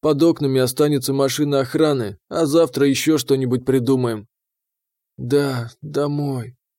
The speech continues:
Но тебя совсем не интересует, откуда взялись другие две фотографии?»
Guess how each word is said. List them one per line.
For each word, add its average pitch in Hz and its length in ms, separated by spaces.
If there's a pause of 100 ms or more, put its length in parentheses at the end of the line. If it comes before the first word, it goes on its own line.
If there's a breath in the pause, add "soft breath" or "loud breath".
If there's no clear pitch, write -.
(120)
Но 143 220
тебя 160 360
совсем 156 440
не 156 80
интересует, 165 600
откуда 147 380
взялись 151 380
другие 160 380
две 135 220
фотографии?» 139 800